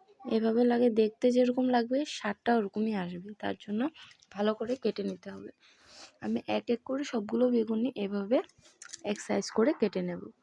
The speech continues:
দেখেন বন্ধুরা, এইভাবে করে এক এক করে সবগুলো বেগুন আমি কেটে নিয়েছি। আপনারা কে কে এইভাবে মাছ চচ্চড়ি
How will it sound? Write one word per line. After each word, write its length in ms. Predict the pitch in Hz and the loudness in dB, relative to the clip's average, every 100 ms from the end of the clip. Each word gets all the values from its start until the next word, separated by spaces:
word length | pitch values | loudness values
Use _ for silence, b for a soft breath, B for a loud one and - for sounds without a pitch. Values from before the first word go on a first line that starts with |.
| _ _ 339 330 - _ _ _ _ _ _ _ _ _ _ _ _ _ _ _ _ - - B B B - | _ _ -20 -20 -20 _ _ _ _ _ _ _ _ _ _ _ _ _ _ _ _ -18 -14 B B B -2
দেখেন 260 | 240 226 254 247 | -2 0 0 2
বন্ধুরা, 380 | 226 226 233 285 - | 2 0 -2 -2 4
এইভাবে 420 | 226 226 233 233 233 | 4 4 2 0 0
করে 140 | 226 247 220 | 0 0 0
এক 100 | 214 | 0
এক 120 | 226 220 | -2 0
করে 220 | 226 240 269 | 2 2 2
সবগুলো 480 | 226 208 208 214 233 | 2 0 2 2 4
বেগুন 320 | 220 202 214 - | 4 2 -2 0
আমি 260 | 208 220 339 - _ _ b b - - | 0 2 0 -4 _ _ b b -20 -2
কেটে 240 | 220 196 208 | -2 0 -2
নিয়েছি। 440 | 202 202 208 - 240 _ _ _ _ _ _ b b b 330 - _ _ 339 339 _ 605 _ _ _ _ _ _ _ _ _ _ _ _ - - - | -2 -4 -6 -10 -12 _ _ _ _ _ _ b b b -20 -20 _ _ _ -20 _ -20 _ _ _ _ _ _ _ _ _ _ _ _ -20 -14 -2
আপনারা 400 | 226 233 240 254 254 | -2 2 2 2 0
কে 80 | 233 214 | -2 -2
কে 120 | 262 254 | -2 0
এইভাবে 420 | 214 208 208 214 | 0 0 -2 -2
মাছ 200 | 233 208 208 | 0 -2 -4
চচ্চড়ি 420 | 220 - 226 226 | -10 -6 -2 -2